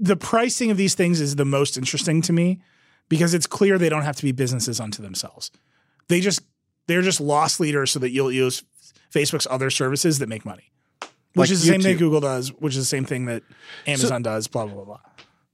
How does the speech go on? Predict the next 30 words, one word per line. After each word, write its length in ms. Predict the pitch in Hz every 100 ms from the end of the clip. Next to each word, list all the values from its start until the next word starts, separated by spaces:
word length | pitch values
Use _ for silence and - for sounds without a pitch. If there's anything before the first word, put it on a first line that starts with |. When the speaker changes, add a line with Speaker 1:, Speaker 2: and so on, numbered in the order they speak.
| _
Speaker 2:
Okay, 220 | 170 160
so 240 | 131 - 175
that 320 | 156 180 220 -
aside, 480 | 175 185 131 113 - _ _ _ _
I, 160 | - 76 - -
I, 140 | 151 143
I, 320 | 139 151 143
I'm 120 | 151
not 200 | 175 170
arguing 360 | 165 160 160 147
that 260 | 139 -
in, 180 | 170 185
in 120 | 170
any 140 | 156 120
way. 180 | 104 - -
Portal 280 | 269 294
T 200 | 240 233
V, 260 | 180 120 95
right? 260 | 139 156 165
This 300 | 139 156 233
is 260 | 254 180 - 294
the 180 | 135
obvious 640 | 180 185 220 208 220 190 -
product. 640 | - 185 139 - - - _ _ _
You 180 | 135 147
have 420 | 147 151 147 135 _
a 60 | 151
th-, 240 | - - -
a 80 | 143
camera 720 | - - 269 254 214 180 202